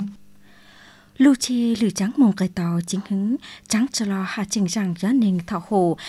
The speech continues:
mà lừ tư trắng chi mong trồng bao gì. Hú sư bố bê linh, bố trừ chủ, cầu chi, ha thảo xính, chê tức bù dư bù hố chí khú mò hành lờ. Lừ trồng ta hò, ô mò ta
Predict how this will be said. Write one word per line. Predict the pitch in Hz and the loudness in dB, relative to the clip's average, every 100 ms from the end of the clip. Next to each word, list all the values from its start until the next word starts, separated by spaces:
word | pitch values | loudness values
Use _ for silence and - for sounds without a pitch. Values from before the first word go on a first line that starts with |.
| - | -8
mà | 196 196 196 | 0 2 2
lừ | 185 196 160 | 0 -4 -2
tư | 269 254 | -2 -2
trắng | 240 226 | -2 -4
chi | - 240 226 | -2 0 0
mong | 196 170 | 0 -2
trồng | 190 180 175 | -2 -4 -2
bao | 202 | -4
gì. | 196 196 196 185 180 175 - _ - - - | -6 -4 0 0 0 -4 -12 _ -20 -20 -8
Hú | - 311 | 2 2
sư | - 226 226 - | 2 0 0 0
bố | 277 277 277 | 2 2 2
bê | 240 | 0
linh, | 190 196 185 - - | 2 2 0 -4 -2
bố | 269 | -2
trừ | - 202 185 180 | 0 0 0 -2
chủ, | 202 175 165 156 - - | -2 0 0 -2 -8 -16
cầu | - 185 170 | -6 -4 -4
chi, | - 208 196 190 180 - - | -6 -4 -2 0 -2 -6 -16
ha | - 277 277 262 | -2 2 2 2
thảo | - 196 175 | -2 -6 -4
xính, | 190 208 311 - - | 0 2 2 0 -14
chê | - 214 220 | -2 0 0
tức | 208 311 - | 0 -6 -2
bù | 196 180 | 0 0
dư | 175 190 175 | 0 -2 0
bù | 202 180 | -4 -2
hố | 185 262 | -4 -4
chí | 202 220 | -6 -6
khú | 196 | -4
mò | 190 220 | -2 -4
hành | 214 202 170 | -4 -6 -4
lờ. | 175 165 156 139 - - _ _ _ _ - - - - | -4 -4 -4 -8 -12 -20 _ _ _ _ -20 -20 -20 0
Lừ | 220 233 202 196 | 6 8 8 4
trồng | 220 202 196 196 | 4 4 4 2
ta | 247 233 | -2 -4
hò, | - 185 180 175 - | -6 -4 -4 -4 -2
ô | 196 | 2
mò | 196 226 220 | 4 2 0
ta | 214 | -6